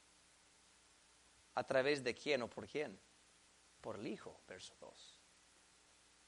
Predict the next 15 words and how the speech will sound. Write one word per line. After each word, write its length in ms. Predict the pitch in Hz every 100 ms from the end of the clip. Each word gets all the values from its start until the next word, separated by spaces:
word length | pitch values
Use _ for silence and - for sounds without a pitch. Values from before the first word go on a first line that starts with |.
| - - - -
Nunca 560 | - 139 180 247 190 120 -
crean, 320 | 147 139 107
mis 180 | 104 98
hermanos, 640 | 92 92 85 - - - - - -
que 140 | 151
Jesús 460 | - 139 - 185 -
comenzó 800 | - 143 123 110 101 - 220 151
a 40 |
existir 560 | 107 - 98 - 110 95 - - - - - - - - - -
en 160 | 113 113
Mateo 440 | 107 - 127 113
uno 360 | 117 120 110 101
y 60 |
Lucas 340 | 104 107 95 92
dos. 360 | 90 - -